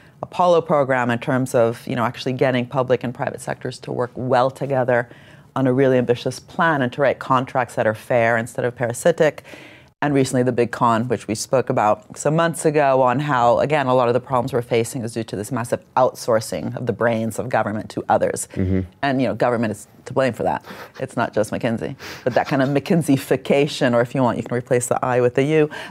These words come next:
Speaker 1: of, <laughs> of our economies. <coughs> Ooh. Uh, that's a result of also that problem I mentioned before,
Speaker 2: Mm-hmm.
Speaker 1: wrong economic theory.
Speaker 2: I think you mentioned as well, uh, in our last conversation, uh, we were talking,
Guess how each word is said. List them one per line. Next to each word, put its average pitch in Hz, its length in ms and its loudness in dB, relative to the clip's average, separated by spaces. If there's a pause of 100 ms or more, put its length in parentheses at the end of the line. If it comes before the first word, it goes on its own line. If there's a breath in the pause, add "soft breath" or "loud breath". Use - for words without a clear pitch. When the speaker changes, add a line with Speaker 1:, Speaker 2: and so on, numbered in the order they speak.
Speaker 1:
of, 165 280 6
<laughs> - 1400 2
of 165 160 4
our 143 140 4
economies. 151 640 2 (580 loud breath)
<coughs> - 500 2 (920)
Ooh. 262 120 6 (520 loud breath)
Uh, 131 340 4 (240)
that's 135 240 -2
a 135 60 4
result 135 440 2 (100)
of 123 460 4 (100)
also 123 420 2 (100)
that - 180 -2
problem 110 220 0
I 101 40 -2
mentioned 98 280 -6
before, 107 440 0
Speaker 2:
Mm-hmm. 101 200 0
Speaker 1:
wrong 104 180 -2
economic - 380 -8
theory. 101 260 2 (420 loud breath)
Speaker 2:
I 107 100 0
think 113 280 2
you 113 80 4
mentioned 104 380 2
as 90 100 2
well, 95 480 4
uh, 95 140 4
in 92 100 0
our 90 120 4
last 90 200 0
conversation, 87 720 -2 (180)
uh, 87 180 -2
we 87 80 0
were 80 60 -2
talking, 87 380 -4